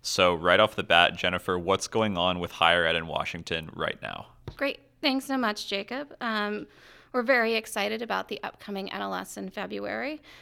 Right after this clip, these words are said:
Speaker 2: Right now, we have a good bit going on in Washington.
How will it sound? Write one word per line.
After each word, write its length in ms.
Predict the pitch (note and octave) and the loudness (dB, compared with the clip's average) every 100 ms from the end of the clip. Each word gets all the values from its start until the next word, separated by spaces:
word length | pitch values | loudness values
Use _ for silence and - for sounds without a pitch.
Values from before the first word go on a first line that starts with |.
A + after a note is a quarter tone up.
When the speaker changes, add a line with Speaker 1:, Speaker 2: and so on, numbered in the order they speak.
| - - | -20 -10
Speaker 2:
Right 300 | A#3 G4 F#4+ | -4 -4 -2
now, 400 | G4 G4 F#4+ - | 0 0 0 -4
we 180 | - D#4 | -6 -6
have 240 | G4 B4+ C5 | -6 -6 -6
a 120 | A4 | -4
good 180 | D#4 C4 | -4 -2
bit 180 | C4+ - | -4 -2
going 300 | A3 G#3+ G3+ | -2 0 0
on 220 | F#3+ F#3+ | -2 -2
in 160 | F3 | -6
Washington. 760 | E3+ F3 E3 - - - G#2+ F#2 | -8 -8 -10 -12 -14 -14 -12 -14